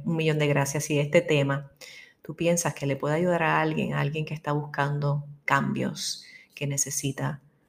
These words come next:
ser guiado, envíale, envíale este po-, este episodio de este podcast. Y nada, nos veremos el próximo lunes con otro tema en Saliendo del Closet Espiritual.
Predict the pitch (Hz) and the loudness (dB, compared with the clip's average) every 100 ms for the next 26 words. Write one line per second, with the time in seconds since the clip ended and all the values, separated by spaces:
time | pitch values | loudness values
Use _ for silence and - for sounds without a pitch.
0 | _ _ _ _ _ _ - - 143 139 | _ _ _ _ _ _ -6 0 2 2
1 | 139 131 135 143 147 147 - _ _ _ | 2 4 2 0 -6 -14 -20 _ _ _
2 | - 185 180 185 262 175 151 160 190 208 | -2 2 2 2 0 0 0 -2 -2 -4
3 | 208 - 180 170 180 196 196 - 185 196 | -4 -4 -2 -2 -2 -2 0 2 2 2
4 | 185 190 - 196 - - - - - _ | 0 -2 -6 -8 -6 -8 -8 -10 -16 _
5 | _ - - - - _ - 160 156 151 | _ -20 -20 -20 -20 _ -4 0 0 0
6 | 151 147 143 254 - - - 156 147 160 | 0 -2 0 -2 -4 -12 -10 -8 -6 -2
7 | 156 156 175 180 - 165 185 - - 220 | -2 -2 -4 -6 -4 -2 0 -2 0 2
8 | 220 208 320 370 - 175 151 147 160 160 | 4 4 2 0 -2 0 0 -4 -4 -2
9 | 151 151 - - _ _ _ - 156 135 | -2 -4 -8 -20 _ _ _ -2 0 0
10 | 143 143 143 143 143 143 - 143 143 127 | 0 2 2 0 -2 -4 -6 -6 -4 -4
11 | - - - 147 - 135 - - | -4 -6 -8 -10 -8 -10 -12 -14